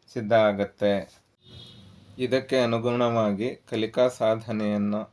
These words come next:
ಆಧರಿಸಿ ಅಗತ್ಯತೆಗಳಿಗೆ ಅನುಗುಣವಾಗಿ ಗುಂಪುಗಳನ್ನು ರಚಿಸಿ ವಿವಿಧ ಚಟುವಟಿಕೆಗಳ ಮೂಲಕ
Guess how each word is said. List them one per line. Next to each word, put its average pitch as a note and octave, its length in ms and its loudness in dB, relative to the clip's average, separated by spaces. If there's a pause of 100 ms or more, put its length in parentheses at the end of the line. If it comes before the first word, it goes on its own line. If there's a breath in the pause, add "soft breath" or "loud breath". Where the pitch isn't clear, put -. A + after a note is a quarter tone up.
ಆಧರಿಸಿ G#2+ 920 -4 (260)
ಅಗತ್ಯತೆಗಳಿಗೆ A2 1120 -2
ಅನುಗುಣವಾಗಿ A2 1300 -4
ಗುಂಪುಗಳನ್ನು G#2 840 -2
ರಚಿಸಿ G2+ 600 -6 (300 soft breath)
ವಿವಿಧ A2+ 420 0
ಚಟುವಟಿಕೆಗಳ G#2 920 -2
ಮೂಲಕ G2+ 560 -2